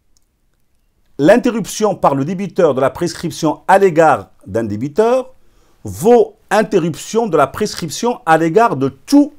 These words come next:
les co-obligés. La question se pose de savoir si la solidarité cambiaire est une solidarité parfaite ou imparfaite. La jurisprudence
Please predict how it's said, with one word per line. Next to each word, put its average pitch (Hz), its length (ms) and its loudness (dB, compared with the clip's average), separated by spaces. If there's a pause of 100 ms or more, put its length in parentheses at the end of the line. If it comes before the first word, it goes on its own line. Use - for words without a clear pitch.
(380)
les 147 220 -4
co-obligés. 175 800 -2 (1200)
La 127 80 0
question 170 540 0 (120)
se - 180 -8
pose 151 320 -2
de 113 80 -8
savoir 123 440 0
si 226 440 -6 (500)
la 123 140 0
solidarité 185 640 -2
cambiaire 139 640 0
est 147 260 -10
une 117 240 -2 (120)
solidarité 151 800 -4 (120)
parfaite 220 480 -2 (100)
ou 202 240 -4 (140)
imparfaite. - 680 -2 (1500)
La 156 280 6
jurisprudence 185 800 -4